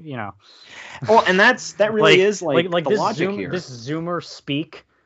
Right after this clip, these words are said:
Speaker 1: this Zoomer speak is really, like, wringing me out to dry here because, like, I can't even keep up anymore. Like, I'm serious. <laughs>
Speaker 2: No, I, I hear ya. Like, I'm, I'm in the, I'm of the same mindset of,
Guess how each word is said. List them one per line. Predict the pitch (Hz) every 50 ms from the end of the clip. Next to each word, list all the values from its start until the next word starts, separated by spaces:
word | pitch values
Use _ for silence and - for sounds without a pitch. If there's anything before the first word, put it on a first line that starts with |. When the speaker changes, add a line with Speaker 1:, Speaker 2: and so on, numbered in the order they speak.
| _ _ _ _ _ _
Speaker 1:
this | 135 151 147 143
Zoomer | 131 113 120 131 131 139 139 131
speak | - - - - 127 120 117 117
is | 117 98 101
really, | 110 113 110 113 113
like, | 107 101 92 90 - -
wringing | 117 107 98 107 104 104 110 110 104
me | 104 104 101
out | 92 101 101 98
to | - 104
dry | 92 95 95 92 92 92 95
here | 110 110 110 110 117 117 113
because, | - 107 - 110 95 95
like, | 98 95 92 92 -
I | - 110
can't | 107 - - 131 123 123
even | 113 104 92
keep | 92 - - 110 95 -
up | 95 92 87 -
anymore. | - 90 90 87 87 90 90 90 87 90 - - - _ _ _ _ _ _ _ _
Like, | - 117 -
I'm | 120 110
serious. | 98 - - 95 90 90 87 90 90 - - - - -
<laughs> | - - - _ _ _ _ _ -
Speaker 2:
No, | 233 247 185
I, | 175 202 190 190 - 156
I | 165
hear | 151 170 196 185
ya. | 139 - 87 - 104
Like, | 117 - 147 131
I'm, | 123 127 139 160 165 160 151 -
I'm | - 135 147 151 156
in | 156 147 143
the, | 131 -
I'm | 127 139 156
of | 160 147 139
the | 127
same | - - 135 131 131 127
mindset | 127 123 123 127 131 127 - 127 117 113 113 117
of, | 113 110 107 104 95 - _ _